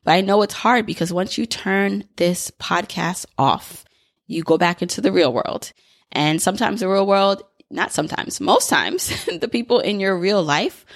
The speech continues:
are not doing the things that you're doing. They don't understand what you're doing. For them, the norm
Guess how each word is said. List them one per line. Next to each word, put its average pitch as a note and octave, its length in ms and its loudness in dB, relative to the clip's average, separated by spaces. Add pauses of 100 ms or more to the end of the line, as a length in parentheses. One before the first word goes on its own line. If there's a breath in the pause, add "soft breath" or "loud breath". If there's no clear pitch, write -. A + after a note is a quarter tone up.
(300 loud breath)
are - 140 -2
not C4 260 -4
doing B3+ 240 4
the A#3 60 2
things G3 280 0
that F#3 160 2
you're F3+ 140 2
doing. F#3 440 0 (380)
They F#3+ 140 4
don't A3+ 180 2
understand G#3+ 760 0
what E3 160 2
you're D#3 120 0
doing. C#3+ 320 -2
For F3+ 200 2
them, G#3 320 0
the F#3+ 80 -6
norm F#3+ 360 -2